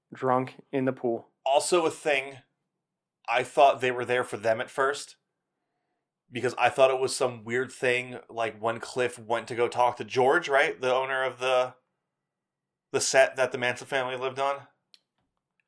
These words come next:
Speaker 1: Oh, yeah.
Speaker 2: Like, he kept talking to him, he didn't know who he was, and he kept saying, uh, his, like,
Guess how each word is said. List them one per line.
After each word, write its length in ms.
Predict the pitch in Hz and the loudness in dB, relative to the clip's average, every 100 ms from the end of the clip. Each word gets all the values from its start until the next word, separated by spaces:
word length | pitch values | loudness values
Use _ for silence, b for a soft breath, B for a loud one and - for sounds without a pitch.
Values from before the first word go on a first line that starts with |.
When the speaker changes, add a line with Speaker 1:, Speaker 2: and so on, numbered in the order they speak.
| _ | _
Speaker 1:
Oh, 420 | 170 185 170 151 - | 10 12 12 12 6
yeah. 480 | 165 185 175 143 117 | 4 10 12 12 8
Speaker 2:
Like, 160 | 139 135 | 4 0
he 160 | - 151 | -2 -6
kept 200 | 147 - | -6 8
talking 300 | 156 160 160 | 8 8 0
to 60 | |
him, 120 | 151 131 | -4 -6
he 60 | |
didn't 100 | 139 | -6
know 100 | 143 | -4
who 160 | 127 139 | -6 -6
he 80 | 131 | -4
was, 260 | 123 139 127 | 0 0 -2
and 60 | |
he 120 | 123 117 | -10 -10
kept 300 | - 143 - | -4 -2 -2
saying, 680 | - 147 135 135 131 131 123 - | -4 0 0 0 -4 -6 -12 -2
uh, 420 | 123 120 117 113 113 _ _ _ _ _ _ _ _ _ _ _ _ | 0 2 2 0 -4 _ _ _ _ _ _ _ _ _ _ _ _
his, 400 | - 139 127 - | -4 -4 -4 -4
like, 260 | 131 117 | -2 -2